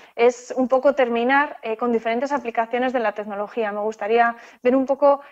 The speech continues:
eh, diferentes, eso, aplicaciones de la alta presión en diferentes productos. Me gustaría empezar por la palta, por el guacamole, y aquí tenemos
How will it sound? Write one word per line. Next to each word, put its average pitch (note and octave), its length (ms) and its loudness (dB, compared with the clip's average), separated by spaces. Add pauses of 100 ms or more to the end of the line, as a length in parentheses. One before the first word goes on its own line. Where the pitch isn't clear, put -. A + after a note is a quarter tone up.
(100)
eh, A3 280 0
diferentes, A#3+ 720 0
eso, A3 340 -2
aplicaciones A#3+ 960 -4 (180)
de G#3+ 300 0
la G#3+ 100 4
alta A3+ 200 0
presión C4+ 460 -4
en A#3+ 80 -2
diferentes G#3+ 440 -8
productos. G#3 680 -10 (1160)
Me G#3+ 100 -2
gustaría A3+ 280 2
empezar C4 360 0
por A#3+ 280 6
la A3 180 4
palta, D4+ 340 2
por A#3+ 100 -2
el A#3 80 2
guacamole, B3 680 2 (160)
y A3+ 60 0
aquí A3 160 -2
tenemos B3 760 0